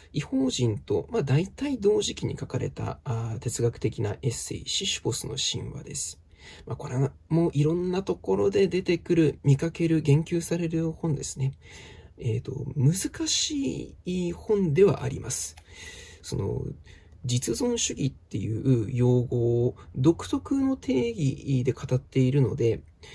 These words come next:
この神のノリに乗ることができたら、あ、ガンガン読み進められるんですが、うーん、だからといって、異邦人とセッ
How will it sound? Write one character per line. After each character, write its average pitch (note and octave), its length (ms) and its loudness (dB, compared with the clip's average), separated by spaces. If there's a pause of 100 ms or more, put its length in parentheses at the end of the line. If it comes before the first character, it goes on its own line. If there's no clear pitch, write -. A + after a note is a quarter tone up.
(440)
こ - 180 2
の B3 140 4
神 D4 400 0
の A#2 140 6
ノ A#2+ 200 6
リ G3 120 4
に E3+ 640 0
乗 D3 180 6
る G3+ 100 2
こ A3+ 120 -2
と A3+ 140 4
が F#3 120 0
で F#3+ 140 2
き - 120 -12
た B3+ 140 -4
ら、 A#3 200 0 (140)
あ、 G#2+ 120 -2
ガ B2+ 160 4
ン C3+ 60 10
ガ - 80 2
ン - 20 -2
読 F#2 120 -2
み - 80 -2
進 A#2 220 -2
め A2+ 120 2
ら A#2+ 120 2
れ A2+ 100 2
る G2 100 -4
ん G2 80 -8
で D3+ 80 -8
す - 160 -8
が、 A2+ 160 -4 (1200)
う C3+ 40 2
ー - 40 6
ん、 C#3 760 2 (1120)
だ A#3+ 120 -2
か C#4+ 160 -4
ら C4 140 2
と G#3 200 2
い G3 80 0
っ G3 40 -4
て、 - 480 6 (320)
異 D3+ 100 4
邦 E4+ 400 2
人 C3+ 280 4
と A2+ 140 -2
セ B3 180 -2
ッ B3 60 -2